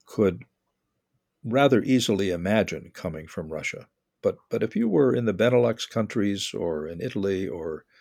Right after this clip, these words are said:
Spain or France, uh,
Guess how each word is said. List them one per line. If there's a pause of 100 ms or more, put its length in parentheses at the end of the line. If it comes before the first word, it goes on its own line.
(380)
Spain
or (120)
France,
uh,